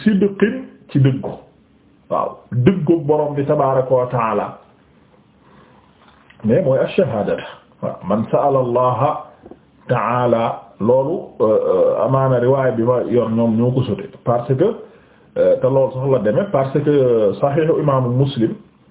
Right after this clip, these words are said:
euh, rahmatullahi alayhi, moom moo indi hadis bi, voilà, moo tax ca suuf mu ne, "Akhrajahu", mu ne, lii rawaahu Muslim, lii imaamu Muslim a ko solo, te imaamu Muslim ci benn bërëb kese la ko solo hadis bi, te foofu mu ko solowee,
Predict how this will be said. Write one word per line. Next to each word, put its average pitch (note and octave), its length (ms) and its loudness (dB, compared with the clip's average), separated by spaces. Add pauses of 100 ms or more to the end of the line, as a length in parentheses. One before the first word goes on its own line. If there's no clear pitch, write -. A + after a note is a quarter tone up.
(560)
euh, A2 300 2
rahmatullahi C3 840 0
alayhi, A2+ 600 0
moom C#3+ 260 4
moo F3+ 180 4
indi C#3+ 140 2
hadis G#2 400 -4
bi, - 80 -20 (760)
voilà, G2 380 -2
moo G#2+ 160 4
tax B2 140 -2 (280)
ca C#3+ 160 2
suuf C3 180 2 (540)
mu G#2+ 120 2
ne, C3+ 60 2
"Akhrajahu", C3 800 0
mu C3+ 100 4
ne, C#3+ 100 2
lii C3+ 180 4
rawaahu C3+ 400 0
Muslim, G2+ 340 -6
lii A#2 160 -2
imaamu D3+ 280 0
Muslim C3+ 320 0
a A#2+ 40 0
ko A2 280 -2 (220)
solo, C#3 280 2
te E3 120 -4
imaamu E3 320 2
Muslim C3+ 440 0
ci C#3 80 0
benn C#3+ 240 2 (100)
bërëb C3 340 0
kese F#3 240 2
la C#3+ 80 0
ko A2 120 -6
solo F2 380 -4 (500)
hadis D3 360 0
bi, C#3 200 2
te D#3+ 80 4 (120)
foofu F#3+ 260 0
mu F3+ 140 0
ko F3 120 2
solowee, D3+ 380 0